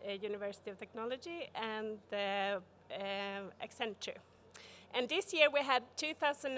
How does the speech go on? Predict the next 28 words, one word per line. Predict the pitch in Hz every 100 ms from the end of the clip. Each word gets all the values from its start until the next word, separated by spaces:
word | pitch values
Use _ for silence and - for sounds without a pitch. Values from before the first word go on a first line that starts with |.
| 247
nine | 262 269 277
hundred | 247 254 233 220
contestants, | - 208 - 330 - 262 247 -
almost | 233 226 220 220
from | 233 220
one | 262 269
hundred | 247 233 214
and | 226 -
thirty | 226 214 220
countries, | - 247 247 196 - -
so | 214
it's | 226
really | 262 247 220 185
big | - 208 170
and | 202 190
really, | 226 214 208 202 - - - - - -
uh, | 196 185 190 208
amazing. | 208 220 220 - 190 196 - - - - - - - - - - - - - -
And | 254
also, | 320 359 - 226 214
I | 226
talked | 247 240
about | 240 240
the |
garment | 240 262 285 262
collecting | 226 208 226 196
program | 202 180 185
before. | 185 190 190